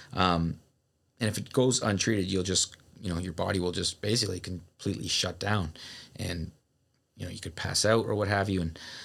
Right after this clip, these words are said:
um, so that's obviously, that's one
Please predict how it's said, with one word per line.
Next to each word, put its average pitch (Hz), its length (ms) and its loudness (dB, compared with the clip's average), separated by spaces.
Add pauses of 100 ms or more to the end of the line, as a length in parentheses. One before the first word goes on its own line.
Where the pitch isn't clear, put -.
(200)
um, 92 420 4 (760)
so - 100 4
that's 135 460 4
obviously, 98 380 4
that's - 260 2
one 101 300 4